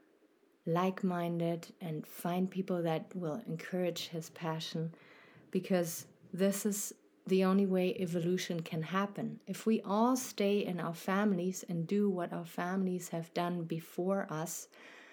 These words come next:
that's beautiful too, and I don't blame or shame anyone who decides to do that. I'm talking to the people who still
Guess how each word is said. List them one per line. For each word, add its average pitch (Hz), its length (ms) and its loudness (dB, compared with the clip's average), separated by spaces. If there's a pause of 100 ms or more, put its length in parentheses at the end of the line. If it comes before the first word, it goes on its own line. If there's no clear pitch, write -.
(360)
that's 214 260 6
beautiful 208 580 8
too, 226 360 4
and 156 180 0
I 160 120 2
don't 175 500 2
blame 185 500 6
or 160 160 0
shame 175 520 0
anyone 208 540 6
who 175 140 2
decides 170 520 0
to - 140 -2
do 190 240 4
that. 151 260 -2 (520)
I'm 190 240 6
talking 208 500 4
to 190 140 0
the 180 120 0
people 175 540 0 (460)
who 180 260 2
still 202 640 4